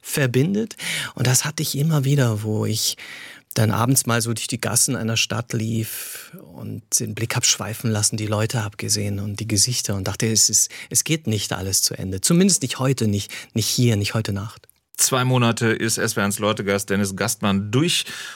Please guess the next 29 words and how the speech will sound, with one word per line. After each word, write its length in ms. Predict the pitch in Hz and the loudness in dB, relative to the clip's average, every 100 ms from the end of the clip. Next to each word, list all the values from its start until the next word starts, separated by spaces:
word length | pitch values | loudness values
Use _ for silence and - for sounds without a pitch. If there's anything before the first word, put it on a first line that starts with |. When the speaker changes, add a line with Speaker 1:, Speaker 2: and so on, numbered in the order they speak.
| - | -2
Speaker 2:
Europa 420 | 127 117 147 127 | 2 2 2 2
gezogen 460 | 110 - 120 127 131 | 2 0 2 2 2
und 120 | 110 | 0
hat, 280 | 117 117 - | 0 0 0
äh, 280 | 113 110 110 | 2 4 2
die 500 | 110 107 110 107 - _ | 2 2 4 2 -2 _
unterschiedlichsten 840 | - 175 147 - 151 - 127 - 113 | 0 2 2 0 -2 0 0 2 0
Begegnungen 600 | 104 113 123 123 120 110 | 2 0 0 2 2 2
gehabt, 500 | 104 110 110 - - 101 | 2 2 0 -2 -2 -2
viele 440 | - 147 135 123 | -2 -2 2 2
Dinge 400 | 98 113 123 117 | 2 2 2 0
kennengelernt. 960 | - 123 120 117 107 104 107 113 107 85 | 0 0 0 0 2 2 2 0 -4 -6
Meine 420 | 98 98 120 160 | -2 2 2 -2
Frage 380 | - 107 113 110 | -4 -2 0 0
ist 160 | - | -4
ja 80 | - | -4
eigentlich, 280 | 87 110 107 - - - _ | -2 -2 -4 -8 -18 -20 _
bist 260 | 123 123 - | 0 0 2
du 300 | 120 117 113 - - | 2 2 0 -6 -6
mit 140 | 104 104 | -2 2
deinem 280 | 101 95 | 2 2
Blick 400 | 92 104 - - _ - | 0 -4 -6 -14 _ -4
auf 260 | 110 - | -4 -2
Europa, 760 | 104 95 92 120 120 113 113 - _ _ _ _ - | -2 0 0 -2 0 0 0 -4 _ _ _ _ -4
äh, 100 | 101 | -4
frustriert 800 | - - 113 - - - 165 180 | -4 -2 0 0 -2 0 0 0
oder 200 | 160 92 | 0 2
euphorisch 600 | 127 - 117 - - - | 0 0 -2 -2 -4 -6
zurückgekommen? 640 | - 76 - - - 95 | -6 -10 -12 -18 -18 -18